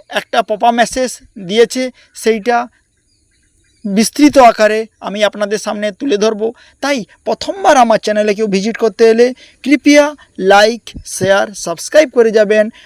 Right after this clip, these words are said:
অন প্যাসিভ। এবং অন প্যাসিভ নিয়ে যে সমস্ত কোম্পানি অন প্যাসিভের সাথে যুক্ত হয়ে, মার্জ হয়ে আমাদের সামনে আসছে, তার বিস্তৃত আকারে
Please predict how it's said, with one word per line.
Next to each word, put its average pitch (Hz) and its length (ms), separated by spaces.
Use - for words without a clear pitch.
অন 254 180
প্যাসিভ। 233 440
এবং 262 260
অন 247 260
প্যাসিভ 285 460
নিয়ে 240 500
যে 208 160
সমস্ত 254 360
কোম্পানি 240 640
অন 220 180
প্যাসিভের 240 420
সাথে 233 280
যুক্ত 220 340
হয়ে, 233 260
মার্জ 220 420
হয়ে 226 200
আমাদের 202 300
সামনে 208 300
আসছে, 208 420
তার 226 280
বিস্তৃত 254 500
আকারে 202 460